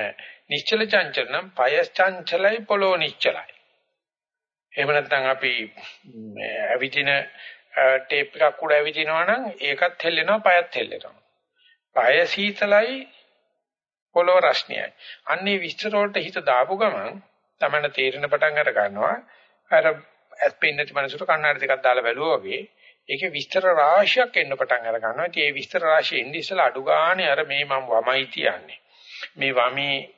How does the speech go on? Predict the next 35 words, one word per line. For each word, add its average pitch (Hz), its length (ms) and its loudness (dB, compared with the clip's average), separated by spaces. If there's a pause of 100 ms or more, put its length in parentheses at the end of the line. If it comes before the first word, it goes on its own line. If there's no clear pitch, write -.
(240)
අ, - 60 0 (120)
මේ 131 220 -2
තද 123 340 -6
ගතියයි 143 380 2
වැටෙන්නේ 147 420 -2
කියන 165 180 -6
එක 156 100 0 (160)
දැක්කොත් 131 500 0
තමයි 135 320 -2
තද 139 200 2
ගතිය 131 280 -2
තියෙන 123 280 -4
පොළවේද 139 480 0
පයේද, 101 440 0 (720)
කම්පන 139 400 -4
චංචලකම 135 520 0
තියෙන 113 240 -4
පොළවේද 135 420 0
පයේද 147 260 2
කියලා 170 240 0
විස්තර 151 240 -4
බලා - 220 0
ගන්න. - 180 -10 (420)
ඒ 135 40 -14
නිසා 151 340 -2
මේ 135 260 -2
විස්තර 170 360 -4
දුන්න 139 320 -6
කෙනාට 175 480 0 (580)
ඉදිරි 180 320 -6
විස්තර 190 320 -2
කියලා 160 220 -6
දෙනක 170 200 -2
හරිම 165 280 0
ලේසියි. 117 400 -6